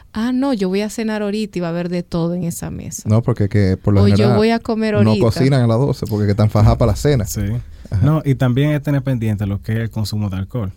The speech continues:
Speaker 3: O sea, durante esas, esas, eh, festividades, el consumo de alcohol es muy elevado. Y el
Speaker 2: Ujú.
Speaker 3: consumo de alcohol, eh, está muy relacionado con el incremento de calorías en la, en la, en la dieta. Si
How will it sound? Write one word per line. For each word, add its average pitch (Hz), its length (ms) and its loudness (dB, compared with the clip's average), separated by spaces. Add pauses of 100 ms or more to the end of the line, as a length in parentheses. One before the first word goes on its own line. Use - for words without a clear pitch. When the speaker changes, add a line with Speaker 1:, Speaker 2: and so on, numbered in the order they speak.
Speaker 3:
O - 40 -20
sea, 98 300 -4 (160)
durante 113 340 -6
esas, 147 300 -8 (120)
esas, 127 360 -6
eh, 107 280 -4
festividades, 101 640 -8
el 107 100 -12
consumo 110 300 -6
de 117 40 -4
alcohol 104 240 -6
es 98 80 -8
muy 113 260 -6
elevado. 110 440 -6 (240)
Y 110 60 2
el 98 80 2
Speaker 2:
Ujú. 104 80 2
Speaker 3:
consumo 110 260 -4
de 113 60 -4
alcohol, 101 260 -6 (100)
eh, 98 300 -8 (100)
está - 180 -6
muy 127 120 2
relacionado 117 360 -4
con 104 180 -6
el 107 120 -2
incremento 101 480 -6
de 98 80 -8
calorías 98 360 -8
en 92 60 -8
la, 90 120 -12
en 95 80 -8
la, 85 220 -14
en - 60 -20
la 90 140 -14
dieta. 123 380 -6 (680)
Si 117 360 -4